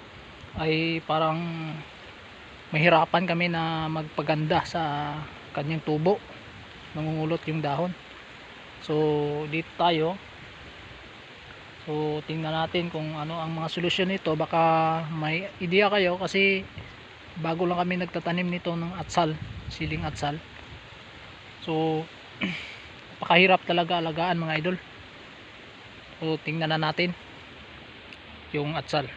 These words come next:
Ito po yung, mga idol, yung atsal na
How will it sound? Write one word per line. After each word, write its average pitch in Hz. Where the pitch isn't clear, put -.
Ito 180
po -
yung, 196
mga 180
idol, 185
yung 170
atsal 165
na 160